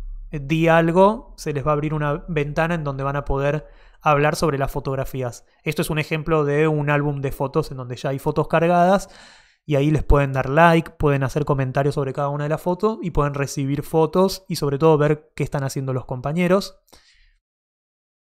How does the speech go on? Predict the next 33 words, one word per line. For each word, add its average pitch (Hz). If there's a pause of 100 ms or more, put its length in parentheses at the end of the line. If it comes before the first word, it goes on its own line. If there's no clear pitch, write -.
(140)
Entonces 156
básicamente 156
en 147
el 135
Google 165
Meet, 202 (360)
una 143
vez 147
que 160
empiecen 151
a 135
desarrollar 147
el 151
trabajo 156
práctico, 190 (320)
vamos 151
a 156
estar 151
viendo 180
este 165
Google 165
Fotos 170 (100)
con 143
ca-, 185
pantalla 160
compartida 170
y 180
vamos 151
a 139
ir 139
viendo 143
las 143
entregas 160